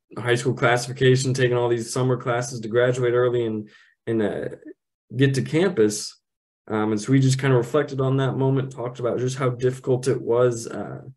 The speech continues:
getting to that, y-, you, you know, everything that needed to be done to get to college early. And then, uh,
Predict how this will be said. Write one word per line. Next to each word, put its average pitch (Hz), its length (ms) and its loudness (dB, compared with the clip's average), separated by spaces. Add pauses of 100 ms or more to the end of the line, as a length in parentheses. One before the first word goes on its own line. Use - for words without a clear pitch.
(600)
getting 135 380 6
to 123 200 -2
that, 101 340 2
y-, - 500 -16
you, 123 400 -4
you 120 140 -4
know, 104 420 2 (1000)
everything 131 360 4
that 113 100 2
needed 120 220 0
to 110 80 -6
be 117 100 -6
done 120 300 0
to 113 160 -8
get 131 240 -2
to 127 80 -6
college 101 340 -4
early. 104 380 0 (560)
And 107 180 -2
then, 110 180 2
uh, 107 440 0